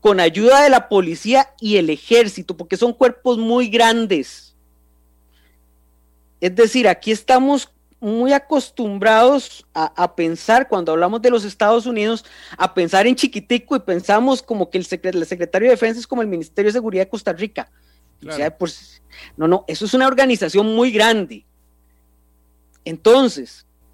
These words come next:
Speaker 1: se han mostrado fotos de policías tomándose selfies con los manifestantes, se han mostrado fotos de gente levan-, de policías dándole paso a los manifestantes. Ojo, una cosa es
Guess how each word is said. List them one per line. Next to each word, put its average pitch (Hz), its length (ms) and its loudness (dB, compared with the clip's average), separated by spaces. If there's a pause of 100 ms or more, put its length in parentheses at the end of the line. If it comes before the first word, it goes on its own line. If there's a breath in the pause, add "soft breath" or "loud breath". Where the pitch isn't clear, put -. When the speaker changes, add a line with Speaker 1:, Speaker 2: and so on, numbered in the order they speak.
(600)
Speaker 1:
se - 160 -2
han 190 120 0
mostrado 269 520 4
fotos 254 600 2
de 208 80 0
policías 175 680 -2
tomándose 254 600 0
selfies 247 800 0 (340 soft breath)
con 226 240 2
los 240 140 2
manifestantes, 233 960 0
se 208 80 -4
han 202 120 -2
mostrado 240 480 2
fotos 240 420 -2
de 175 100 -4
gente 220 380 -4
levan-, 240 320 0 (240 loud breath)
de 175 80 0
policías 202 720 0
dándole 226 460 2
paso 226 320 0
a - 20 -2
los 240 160 -2
manifestantes. 233 960 -6 (640)
Ojo, 202 440 0 (220)
una 240 460 -2
cosa 233 480 2
es 196 440 2